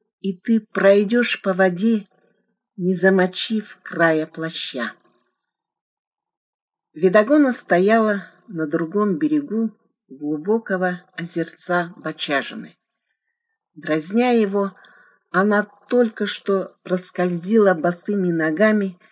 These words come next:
по тонкой пленке воды. Молник неуверенно ступил на воду и сразу провалился.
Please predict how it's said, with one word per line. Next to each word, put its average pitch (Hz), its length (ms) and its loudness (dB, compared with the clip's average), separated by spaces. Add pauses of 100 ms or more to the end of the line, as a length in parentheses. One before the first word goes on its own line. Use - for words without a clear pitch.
(240)
по 160 120 -4
тонкой 185 480 -2
пленке 147 480 -4
воды. 127 440 -2 (1200)
Молник 180 760 2 (160)
неуверенно 170 880 2
ступил 156 680 -4
на 175 360 2
воду 180 360 -2 (460)
и 226 160 -2
сразу 151 520 0
провалился. 139 800 -6